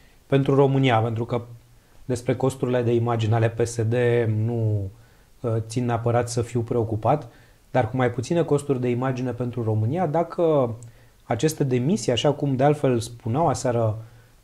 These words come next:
uh, președintele partidului și premierul, ar fi venit, uh, imediat după ce,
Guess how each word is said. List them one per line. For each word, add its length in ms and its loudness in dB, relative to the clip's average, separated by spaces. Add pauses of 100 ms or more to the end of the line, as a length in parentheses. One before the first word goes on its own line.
uh, 220 -2 (680)
președintele 680 -2
partidului 640 -2
și 160 -6
premierul, 920 0 (500)
ar 200 2
fi 140 -2
venit, 520 0
uh, 180 2
imediat 460 4
după 240 0
ce, 600 2